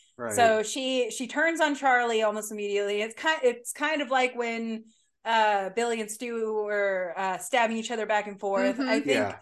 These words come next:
Speaker 3: And Stu's like,
Speaker 2: Billy
Speaker 3: "I think you killed me. Like, I think you, like,
Speaker 2: Yeah.
Speaker 3: this is too much." Yeah.
Speaker 2: But it's very, it's way more deliberate with, uh, Emma's
Speaker 1: Yeah.
Speaker 2: character. You're just like,
Speaker 3: Yeah.
Speaker 2: "This girl is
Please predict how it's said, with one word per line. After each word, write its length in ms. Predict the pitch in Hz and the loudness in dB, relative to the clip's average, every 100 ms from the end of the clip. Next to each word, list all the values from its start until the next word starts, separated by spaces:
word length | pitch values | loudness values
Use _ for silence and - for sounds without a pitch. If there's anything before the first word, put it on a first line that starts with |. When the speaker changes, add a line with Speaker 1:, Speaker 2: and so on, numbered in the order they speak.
| _ _ _ | _ _ _
Speaker 3:
And 160 | 269 277 | 4 4
Stu's 240 | - 277 311 | 4 8 10
like, 160 | 339 233 | 10 8
Speaker 2:
Billy 40 | |
Speaker 3:
"I 120 | 262 | 8
think 380 | - - 392 - | 6 4 4 4
you 140 | 285 240 | 0 -2
killed 320 | - 392 285 | 2 2 2
me. 200 | 220 185 | 0 0
Like, 240 | 185 202 208 | 2 0 2
I 160 | 214 | 0
think 340 | - 302 294 - | 0 -2 -4 -6
you, 400 | 233 226 214 202 | -8 -4 -6 -6
like, 140 | - 214 | 0 6
Speaker 2:
Yeah. 420 | 233 202 185 185 | 8 8 4 0
Speaker 3:
this 100 | 214 | -4
is 40 | - | -8
too 280 | - 269 262 | -2 2 2
much." 540 | - 170 160 - - - | 0 -4 -4 -6 -8 -2
Yeah. 420 | 208 180 170 - - - - - - _ _ _ _ _ - | 4 6 6 2 -8 -16 -16 -16 -20 _ _ _ _ _ 2
Speaker 2:
But 140 | 262 | 6
it's 180 | 285 254 | 6 4
very, 360 | 226 294 320 285 | 4 8 10 8
it's 120 | 220 | 4
way 480 | 233 294 302 311 294 | 6 6 8 4 2
more 400 | 254 240 247 220 | 4 6 6 4
deliberate 640 | 220 202 208 208 190 - | 2 2 0 2 0 2
with, 240 | 190 185 185 - | 2 0 0 -8
uh, 180 | 208 208 | -4 -2
Emma's 320 | 214 208 208 - | 2 2 2 0
Speaker 1:
Yeah. 20 | |
Speaker 2:
character. 400 | 220 190 208 208 208 | 0 0 0 -2 0
You're 160 | 254 | 0
just 160 | 254 247 | 0 4
like, 120 | 208 | 4
Speaker 3:
Yeah. 80 | 180 | 4
Speaker 2:
"This 180 | 285 - | 0 2
girl 420 | 311 262 214 202 | 6 8 8 8
is 380 | 214 208 190 | 4 2 0